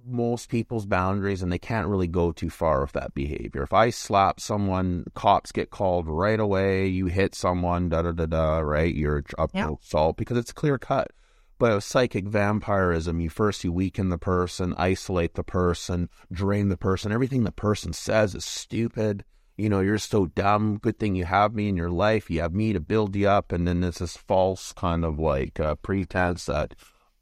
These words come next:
Speaker 1: you're, you're, you're so fortunate to have me and not have you. So then there's a brainwashing. And then it's just slowly picking at that person until they're lifeless, right? And then the
Speaker 2: Mm-hmm.
Speaker 1: discard.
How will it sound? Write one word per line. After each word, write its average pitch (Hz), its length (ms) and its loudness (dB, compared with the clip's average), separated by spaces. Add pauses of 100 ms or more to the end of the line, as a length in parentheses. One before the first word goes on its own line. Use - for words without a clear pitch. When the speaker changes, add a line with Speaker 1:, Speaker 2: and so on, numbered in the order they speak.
(580)
Speaker 1:
you're, 117 300 2
you're, 110 240 2
you're 110 200 0
so 123 300 2
fortunate 107 580 -2
to 90 60 -6
have 92 220 2
me 92 160 -2
and 85 120 0 (180)
not 95 280 0
have 82 220 0
you. 87 120 0
So 92 140 -6
then 90 200 0
there's 85 240 -2
a 78 80 0
brainwashing. 85 960 -2 (440)
And 117 160 0
then 127 180 2
it's 107 160 -2
just 101 160 -4
slowly 107 440 0
picking - 420 -2
at 82 140 -4
that 85 240 -4
person 85 420 0
until 82 260 0
they're 85 160 0
lifeless, 82 720 -2
right? 80 260 0
And 80 160 2
then 80 120 2
the 76 120 2
Speaker 2:
Mm-hmm. 73 80 -8
Speaker 1:
discard. 87 720 0